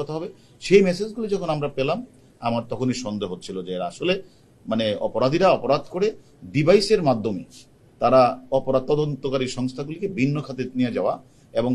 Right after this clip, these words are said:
তারা যখন তাদের নাম গন্ধ যেন না থাকে, নিশানা না থাকে, সে কারণে কোনো সময় তারা এই মোবাইলটা গিয়ে তারা পাঠিয়ে দিয়েছে বেনাপোলের দিকে,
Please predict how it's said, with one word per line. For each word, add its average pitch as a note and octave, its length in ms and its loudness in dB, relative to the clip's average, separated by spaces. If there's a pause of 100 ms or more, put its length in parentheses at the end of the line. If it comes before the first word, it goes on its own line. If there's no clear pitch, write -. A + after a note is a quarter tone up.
তারা A2 180 2
যখন B2 280 -4
তাদের A#2+ 280 2
নাম B2 260 2 (120)
গন্ধ G2+ 280 -4
যেন G#2+ 140 -6
না G#2 200 -4
থাকে, D#2+ 180 -20
নিশানা G2+ 320 -6
না F#2 180 -8
থাকে, - 180 -20 (440)
সে E3 140 0
কারণে C#3+ 280 0
কোনো C3 220 -6
সময় F#3 300 -10
তারা F#3+ 140 0 (540)
এই C3 120 2
মোবাইলটা B2 520 0
গিয়ে D3+ 220 -4
তারা B2+ 200 2
পাঠিয়ে B2 220 -4
দিয়েছে C#3 280 -6 (320)
বেনাপোলের C3+ 400 0
দিকে, E3 180 0